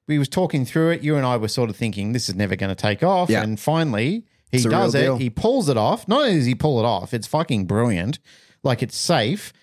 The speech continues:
Speaker 1: And he also does classes where he teaches people how to use them as well. Like, teaches the dogs how to get up on the bike seat and then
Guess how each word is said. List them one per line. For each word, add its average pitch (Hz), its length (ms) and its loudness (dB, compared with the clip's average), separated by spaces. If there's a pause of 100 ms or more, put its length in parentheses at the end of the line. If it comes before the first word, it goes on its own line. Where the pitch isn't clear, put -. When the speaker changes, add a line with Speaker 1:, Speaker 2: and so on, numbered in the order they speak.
(140)
Speaker 1:
And 139 140 0
he 143 80 2
also 143 480 2
does 131 320 0
classes 117 420 -2
where 113 80 0
he 110 80 0
teaches 110 300 -4
people 101 260 -2
how 107 80 2
to 101 80 -2
use 110 320 0
them 98 100 -6
as 95 120 -6
well. 110 160 -2
Like, 98 160 -4
teaches 117 340 -2
the 101 80 -2
dogs 107 260 0
how 110 140 0
to 104 80 -2
get 120 240 -2
up 135 140 -2
on 123 80 -2
the 101 80 -2
bike 113 260 -2
seat 139 300 -2 (240)
and 110 120 0
then 113 360 0